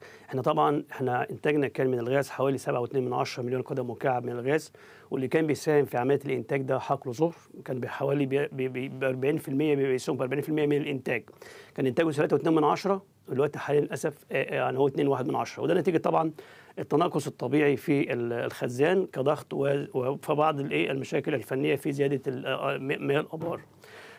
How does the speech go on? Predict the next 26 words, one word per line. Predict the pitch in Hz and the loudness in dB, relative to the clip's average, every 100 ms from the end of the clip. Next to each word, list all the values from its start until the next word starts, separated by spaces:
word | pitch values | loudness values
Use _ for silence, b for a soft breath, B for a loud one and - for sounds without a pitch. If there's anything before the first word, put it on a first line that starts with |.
| B | B
آه، | 143 139 139 - 143 135 | 2 2 2 2 2 2
آه، | |
فطبعًا | 139 135 185 214 | 2 2 2 4
مصر | 208 196 208 | 4 4 4
دلوقتي، | 160 185 190 202 - 202 | 4 2 4 2 2 0
آه، | 135 139 139 | 0 0 -2
آه، | |
لما | 135 131 135 131 | -2 -4 -2 -2
كان | 127 170 | 0 0
عندها | 160 151 170 180 | 2 2 2 0
اكتفاء | - - - | -4 -4 -2
ذاتي | 135 156 | 0 0
من | 143 | 0
ألفين | 131 156 | 2 2
وتمنتاشر، | 143 139 127 175 175 170 | 2 -2 2 2 2 0
وكنا | - 208 | 2 2
نقوم | 202 208 190 | 4 4 4
بعملية | 160 151 180 - - | 4 4 2 0 -6
ال-، | 170 147 147 | -2 -2 -2
التوريد، | 143 - 139 165 175 B B B B B | -4 2 4 4 4 B B B B B
آه، | - 139 131 | 0 0 0
التصدير | - - 127 160 165 | 0 0 2 2 4
لأوروبا | 165 190 135 156 165 165 | 4 4 4 2 4 2
وبعض | 170 - 160 151 | 2 0 0 2
البلاد | 139 156 139 | 2 2 2
الأخرى، | - 165 190 | 2 0 2